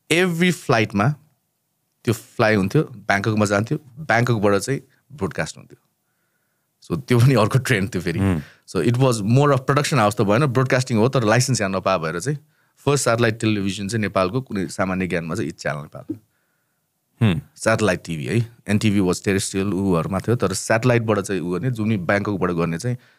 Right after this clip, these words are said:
Speaker 1: त्यतिखेर हामी काम गर्दा, this is around two thousand two, two thou-, late two thousand one and two thousand two-तिर early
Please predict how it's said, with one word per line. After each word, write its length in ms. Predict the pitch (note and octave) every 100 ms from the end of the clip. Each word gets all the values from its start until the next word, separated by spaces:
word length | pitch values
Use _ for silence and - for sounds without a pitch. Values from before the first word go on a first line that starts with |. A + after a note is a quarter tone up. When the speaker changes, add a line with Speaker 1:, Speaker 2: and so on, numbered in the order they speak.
| _
Speaker 1:
त्यतिखेर 240 | A#2 A2
हामी 180 | F2 E2
काम 200 | E2+ F2
गर्दा, 160 | D#2 D#2+
this 240 | F2 -
is 200 | F#2 - F2+
around 220 | E2 E2
two 120 | G2 E2+
thousand 320 | D#2 D#2+ D#2 - -
two, 340 | G2+ G2 G2+ A2 A#2+
two 120 | A2+
thou-, 240 | - G#2
late 120 | D3+ D3+ -
two 100 | C3
thousand 300 | B2 A#2 A#2+
one 140 | B2+ D3+
and 120 | B2+
two 160 | A#2 G2+
thousand 220 | F2 F#2+
two-तिर 240 | F#2+ D2 -
early 240 | D#2+ E2+